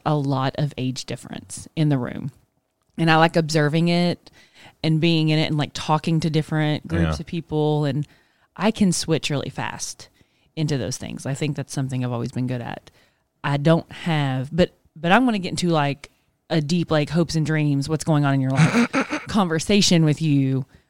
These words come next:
Speaker 1: really fast because I don't know how to do
Speaker 2: Small talk.
Speaker 1: small talk.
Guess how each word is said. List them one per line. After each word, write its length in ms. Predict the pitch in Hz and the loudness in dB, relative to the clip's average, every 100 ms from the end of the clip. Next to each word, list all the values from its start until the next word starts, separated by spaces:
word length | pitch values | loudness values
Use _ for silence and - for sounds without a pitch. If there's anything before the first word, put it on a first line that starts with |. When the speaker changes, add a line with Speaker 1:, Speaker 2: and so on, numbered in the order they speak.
| _ | _
Speaker 1:
really 300 | 185 202 175 165 | 0 4 4 4
fast 260 | 156 139 | 2 0
because 220 | 151 170 - | 0 -2 0
I 140 | 151 175 | 0 2
don't 140 | 196 | -2
know 100 | 170 | -2
how 200 | 151 160 156 | -2 0 0
to 80 | |
do 440 | 151 147 147 139 135 | 0 -2 0 -2 -2
Speaker 2:
Small 280 | - - 92 | -2 0 2
talk. 300 | 107 95 95 | 4 4 2
Speaker 1:
small 260 | - 180 156 | -4 0 0
talk. 380 | 147 113 - | 0 -6 -8